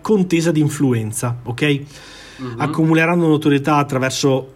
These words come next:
Speaker 1: classici-, classiche attività piratesche, quindi acquisizione di tesori, reliquie, depredare porti,
Speaker 2: Ah,
Speaker 1: via
Speaker 2: ma
Speaker 1: dicendo.
Speaker 2: qui, qui vedo il classico, non so, Western Legends,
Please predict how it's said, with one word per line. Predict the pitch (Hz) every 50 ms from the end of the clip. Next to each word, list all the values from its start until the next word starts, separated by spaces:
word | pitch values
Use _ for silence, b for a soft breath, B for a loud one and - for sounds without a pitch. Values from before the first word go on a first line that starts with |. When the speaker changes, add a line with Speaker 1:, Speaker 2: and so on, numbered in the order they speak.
| - -
Speaker 1:
classici-, | - 139 139 135 131 - - - 143 - - - - 131 127 127 123
classiche | - - 147 147 143 - 160 - -
attività | 131 123 - - 123 120 120 120 135
piratesche, | 123 - 123 117 120 - 135 135 135 - 123
quindi | 123 127 127 127
acquisizione | 120 123 123 117 - - 127 123 123 120 123 123
di | 120 117
tesori, | 117 135 123 120 127 123 120 120 120 117 117 120
reliquie, | 120 120 117 117 120 120 117 120 - 120 120
depredare | 117 120 117 - 127 117 120 117 117 113
porti, | - - 127 113 110 110 104 110
Speaker 2:
Ah, | 110
Speaker 1:
via | 120 160
Speaker 2:
ma | 214
Speaker 1:
dicendo. | - - 247 233 226 233 170
Speaker 2:
qui, | 160 160 160
qui | - 180 185 190
vedo | 170 175 175 170 175
il | 170 170
classico, | - 170 160 156 - - 180 175 - 175 170 160 156 151
non | 156 151
so, | 147 - 156
Western | 139 135 147 147 147 - - 156 147 135
Legends, | 139 135 135 135 135 131 127 139 143 139 143 -